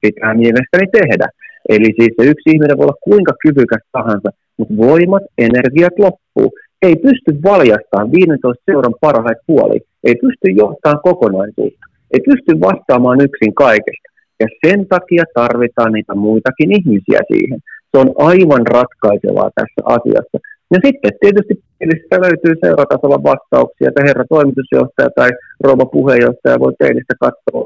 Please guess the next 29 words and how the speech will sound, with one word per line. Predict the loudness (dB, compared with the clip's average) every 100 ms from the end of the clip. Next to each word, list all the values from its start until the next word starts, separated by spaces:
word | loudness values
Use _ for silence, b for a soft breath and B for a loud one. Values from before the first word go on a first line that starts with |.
| -2
aamulla, | 0 0 0 -2
kun | 0 0
herää, | 0 -2
että | 0 0
olenko | 0 0 0
minä | 0 2 0
ihminen, | -2 -2 -2 -2
joka | -2
haluaa | 0 2 2 2
viedä | 2 2 -2
S | -2
M-liigan | -2 -2 0 2
uudelle | 0 -2 -2
tasolle, | -2 2 2 2 -2 b _ -2
vai | 0
olenko | 4 2 2 2
mä | 0 0 B _ 0
nurkkakuntaisesti | 0 0 -4 -2 -2 0 0 0 -2 0
oman | 2 2 0 0
etuni | -2 0 0 2
jonkun | 0 -2
tiistain | 0 0 0 -2 2
myydyn | 4 4 2 2
korndokin | 2 2 0 0 -2
puolella | 2 2 2 0 -2
täällä, | -2 -2 -4 b -4
vai | -2 0
katsonko | -2 -2 -2 0
mä | 2